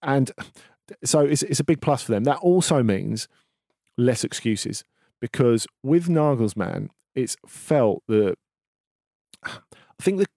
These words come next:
the concern has really been, and especially after the draw against Eintracht Frankfurt at the weekend, where they, they led, and then, um, y-, you had, uh, Randall Kolo Muani, who you may remember from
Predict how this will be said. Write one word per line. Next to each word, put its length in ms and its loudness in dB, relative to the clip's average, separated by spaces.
the 100 -2
concern 580 2
has 180 0
really 200 0
been, 360 -10
and 100 0
especially 560 0
after 220 0
the 100 0
draw 300 2
against 480 -4
Eintracht 380 -4
Frankfurt 520 -8
at 140 -6
the 60 -14
weekend, 520 -6
where 560 0
they, 340 -4
they 220 0
led, 400 0
and 200 -2
then, 420 0
um, 480 -4
y-, 180 -8
you 180 -2
had, 320 0
uh, 200 2
Randall 360 0
Kolo 240 0
Muani, 380 0
who 80 -2
you 120 0
may 160 -2
remember 360 -2
from 340 -8